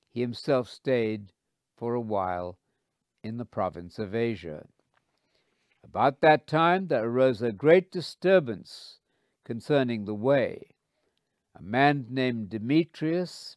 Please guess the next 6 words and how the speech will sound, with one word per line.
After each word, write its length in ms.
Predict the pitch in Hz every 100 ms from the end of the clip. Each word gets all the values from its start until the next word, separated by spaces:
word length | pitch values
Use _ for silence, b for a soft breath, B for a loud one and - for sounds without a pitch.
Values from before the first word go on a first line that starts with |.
| _ _ _ _ _ _ _
a 100 | -
silversmith, 880 | - - 160 151 127 120 131 123 190 _ _ _ _ _ _ _ _ _ _ -
who 100 | 98
made 260 | 98 104 90
silver 440 | - 139 110 110
shrines 640 | - 127 123 127 143 135